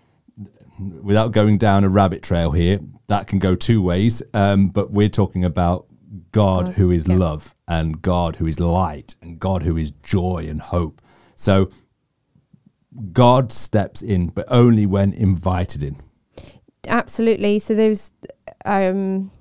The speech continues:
Speaker 2: numerous times where I probably cried out to God, like, "God, help me." But I wasn't really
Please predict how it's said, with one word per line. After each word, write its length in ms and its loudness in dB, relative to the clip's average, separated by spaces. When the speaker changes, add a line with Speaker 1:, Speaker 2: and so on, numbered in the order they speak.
Speaker 2:
numerous 460 0
times 460 -4
where 80 0
I 100 0
probably 600 -2
cried 400 -2
out 260 -2
to 100 -12
God, 320 -2
like, 220 -6
"God, 180 -2
help 240 -2
me." 80 -6
But 140 -4
I 60 2
wasn't 420 0
really 500 4